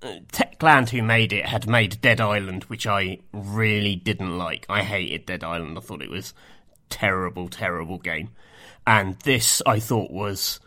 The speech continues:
a better version of Dead Island. I thought, "Oh, okay, they've sort of worked out some of the kinks. They've given this a bit more shape. I kind of prefer the, the kind of city setting," but I'm still,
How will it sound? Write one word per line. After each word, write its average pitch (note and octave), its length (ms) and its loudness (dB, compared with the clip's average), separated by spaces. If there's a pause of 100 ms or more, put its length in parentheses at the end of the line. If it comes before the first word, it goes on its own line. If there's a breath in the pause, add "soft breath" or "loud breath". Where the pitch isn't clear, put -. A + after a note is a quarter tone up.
(140)
a G#2+ 200 6
better B2 560 6
version G#2+ 560 2
of G2 160 0
Dead G#2 200 0
Island. G2+ 360 -2
I G#2 80 2
thought, A#2 260 0
"Oh, B2+ 320 6
okay, A2 300 0
they've G#2+ 200 0
sort - 200 -4
of - 40 -6
worked B2 280 4
out G#2+ 120 4
some A2 220 2
of G2+ 60 0
the G#2 80 0
kinks. - 420 -2
They've A2+ 160 2
given A2 220 2
this G2+ 160 0
a A2+ 40 -6
bit G#2+ 140 -2
more G2 160 -2
shape. G2 400 2
I G#2+ 80 2
kind A2+ 180 2
of G2 60 0
prefer G2+ 500 2
the, G2+ 280 0 (380 loud breath)
the A#2 80 -2
kind A2 180 0
of F#2+ 80 -2
city A2+ 320 -2
setting," G2 560 0
but A2 160 2
I'm A2+ 160 0
still, A2+ 580 2